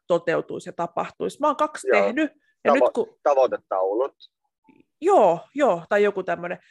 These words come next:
Speaker 1: Niin nyt kun mä oon löytänyt ne
Speaker 2: Joo.
Speaker 1: aika isoja, niin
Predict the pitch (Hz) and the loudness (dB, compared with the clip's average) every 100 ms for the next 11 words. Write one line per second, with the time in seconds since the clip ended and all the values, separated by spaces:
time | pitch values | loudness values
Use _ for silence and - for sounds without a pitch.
0 | _ - 277 415 - 226 196 240 359 311 | _ -10 -4 -2 -2 0 2 2 0 -2
1 | 233 220 202 220 - _ - 220 233 262 | -4 -4 -4 -4 -4 _ -6 -4 -4 -4
2 | 220 196 185 - _ _ - 196 - | -2 -2 -2 -8 _ _ -6 -4 -4